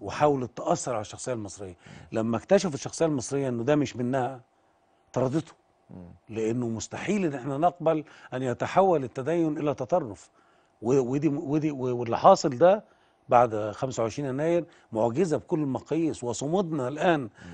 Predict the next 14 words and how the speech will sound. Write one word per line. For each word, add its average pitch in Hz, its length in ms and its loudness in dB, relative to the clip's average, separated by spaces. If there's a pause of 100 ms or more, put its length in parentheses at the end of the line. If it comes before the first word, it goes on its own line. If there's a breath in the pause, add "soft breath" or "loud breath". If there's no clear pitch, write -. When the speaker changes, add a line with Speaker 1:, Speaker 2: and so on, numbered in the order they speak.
(120)
Speaker 1:
أمام 143 280 2
الإرهاب 135 460 2
الم-، 120 300 -8
المتطرف 113 500 0
Speaker 2:
صحيح، 139 140 2
Speaker 1:
ده 139 180 4
Speaker 2:
البغيض 151 380 0
Speaker 1:
م-، - 20 -2
م-، 110 40 4
Speaker 2:
والمدعوم 110 540 2
Speaker 1:
شيء، 139 300 4
شيء 196 160 4
Speaker 2:
والخسيس. 208 180 0
Speaker 1:
مرفوض 170 460 2